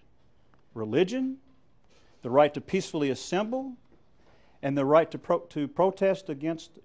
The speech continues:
your government if you feel your rights have been violated. The Second Amendment gives you the right to bear arms.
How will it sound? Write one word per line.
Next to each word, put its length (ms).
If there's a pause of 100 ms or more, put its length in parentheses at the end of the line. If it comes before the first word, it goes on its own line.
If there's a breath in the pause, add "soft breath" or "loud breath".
your 100
government 440
if 120
you 80
feel 360
your 220
rights 280
have 100
been 160
violated. 600 (640 soft breath)
The 80
Second 380
Amendment 460 (680)
gives 220
you 80
the 100
right 240
to 80
bear 300
arms. 540